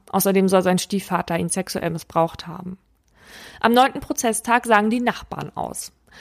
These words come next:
Einer schildert die Szene von Celines Fall ein paar Tage vor ihrem Tod. Bei der Befragung wird klar, dass die Stadt so blind für das Leid der Frau nicht gewesen war. Einige haben schon beobachtet, wie manche Frauen abmagerten, ihnen die Haare ausfielen und sie verwahrlosten.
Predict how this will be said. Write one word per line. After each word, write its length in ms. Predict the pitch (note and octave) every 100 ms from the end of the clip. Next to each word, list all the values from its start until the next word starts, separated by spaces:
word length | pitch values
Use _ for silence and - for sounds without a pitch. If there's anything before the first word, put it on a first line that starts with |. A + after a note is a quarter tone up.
| - -
Einer 280 | - A#3 B3
schildert 360 | B3 A#3 G3+ G3
die 80 |
Szene 380 | F3+ F3+ F3 F3
von 200 | F#3+ F#3
Celines 420 | F3+ F#3 F3+ F3+
Fall 460 | - - E3+ F3+ -
ein 160 | - F3
paar 180 | F3 E3+
Tage 280 | F3 F3
vor 200 | F3+ F3
ihrem 240 | E3+ F3+ F3+
Tod. 400 | - - - - _ _ _ -
Bei 80 |
der 100 | G#3
Befragung 540 | F#3 - G3+ G#3+ A3 G3
wird 160 | F#3
klar, 400 | - F#3+ E3+ G#3+ C#4
dass 180 | G#3+ -
die 120 | G3
Stadt 440 | - G#3 G#3+ - -
so 180 | - G3+
blind 340 | G#3 F#3+ F3+
für 120 | -
das 200 | F3 F3
Leid 240 | E3+ E3 -
der 80 |
Frau 300 | F3+ - E3+
nicht 300 | E3+ F#3+ -
gewesen 460 | - A3 E3+ D3 D3
war. 260 | F2+ F2 - _ -
Einige 300 | G#3+ A#3 A3+
haben 220 | A#3 B3
schon 240 | - D#4
beobachtet, 680 | A#3+ G3+ F#3+ F3+ D#3 F#3 E3 - -
wie 100 | -
manche 360 | G3 F#3 F3 F3+
Frauen 340 | - F3+ F3
abmagerten, 840 | F3+ G3+ F#3 F3 F3 F3+ - F3+ F3+
ihnen 180 | F#3 E3+
die 140 | F3+
Haare 300 | F#3 F#3 F3+
ausfielen 680 | F#3+ F3 - - F#3 F3 F3
und 140 | F3+
sie 100 | F#3
verwahrlosten. 1000 | F3 E3+ E3 E3 F3 E3+ E3+ - _ F3+